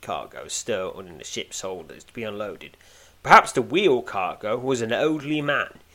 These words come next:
hidden away below deck in a large wooden crate that had been fashioned into a makeshift cabin.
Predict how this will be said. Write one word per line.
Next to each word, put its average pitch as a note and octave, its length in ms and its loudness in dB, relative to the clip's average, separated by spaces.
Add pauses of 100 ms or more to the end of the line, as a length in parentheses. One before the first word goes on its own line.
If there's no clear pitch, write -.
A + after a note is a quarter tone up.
(200)
hidden D3+ 280 -6
away A#2 340 2
below G#2+ 420 -4
deck - 500 -10
in G#2 120 -18
a E2+ 60 -16
large D3 500 4
wooden A2+ 360 -10
crate - 460 -14 (340)
that - 160 -14
had - 60 -20
been F2+ 160 -18
fashioned - 640 -8
into - 240 -18
a B1 60 -14
makeshift - 640 -14
cabin. A2+ 360 -14